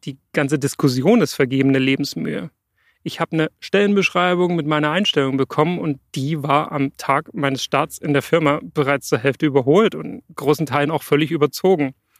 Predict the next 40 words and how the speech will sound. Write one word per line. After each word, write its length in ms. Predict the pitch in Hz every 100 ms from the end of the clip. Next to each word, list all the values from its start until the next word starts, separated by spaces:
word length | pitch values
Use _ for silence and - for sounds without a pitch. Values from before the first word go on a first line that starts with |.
| -
Ein 140 | 143
Wunder, 200 | 135 202
dass 180 | 139 -
die 120 | 151
mich 140 | 139 -
überhaupt 500 | 190 131 147 175 -
gefunden 420 | 147 139 131 135
haben, 160 | 135
Chris. 380 | 143 165 156 - _ _ _ _ _
Und 200 | 160 123
mehr 180 | 135 202
noch, 280 | 135 156 - _
ich 100 | -
verstehe 280 | 147 - 156
dich 120 | 151
da 140 | 151
total, 540 | - 143 - 160 147 - -
wieder 320 | 143 170 185
andere 380 | 143 143 135 135
Dinge, 280 | 147 170
die 160 | 156 143
du 140 | 139
machst 540 | 143 135 180 - - -
und 320 | 165 135 - -
echt 240 | - -
gut 220 | - 143 -
kannst 520 | 175 185 131 - - -
in 220 | 143 139
deiner 300 | 147 143 143
aktuellen 420 | - - 151 135
Rolle, 400 | 135 143 156 -
aber 240 | - 165 151
nicht 200 | 143 -
machen 300 | 139 147 120
darfst, 580 | 143 208 160 147 - - _ _ -
stehen 280 | - 143
da 100 | 143
gar 120 | 143 160
nicht 200 | 151 -
drinnen. 360 | 175 165 170